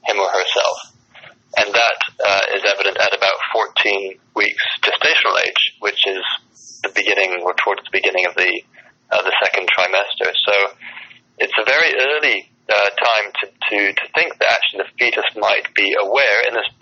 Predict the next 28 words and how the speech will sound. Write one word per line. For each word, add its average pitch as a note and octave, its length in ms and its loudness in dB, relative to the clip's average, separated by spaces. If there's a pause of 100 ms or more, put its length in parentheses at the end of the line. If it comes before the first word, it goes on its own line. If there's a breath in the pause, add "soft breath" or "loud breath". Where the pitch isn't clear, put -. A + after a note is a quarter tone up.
(120)
in A2 140 0
this, A2 180 0 (160)
uh, G2+ 320 0 (240)
rudimentary, G#2+ 720 0 (160)
uh, F#2+ 160 0
way, F#2+ 400 2
but G#2+ 120 -4
nevertheless G2+ 520 0
aware G2 400 2 (560 loud breath)
of G#2+ 140 2
the A#2 100 2
effects - 400 -2
of A2 80 -4
the G#2 80 2
action G#2 440 0
that G2+ 120 0 (100)
it's - 300 -2
creating. G#2 480 -2 (160)
So - 80 -4
that G#2+ 160 4
it's, - 240 -4 (140)
that's, - 240 0 (260)
that's - 260 0 (100)
the - 120 -8
fetus's G2+ 480 -2
own A2 380 0 (420 loud breath)
self-generated A2 760 0
action, - 440 0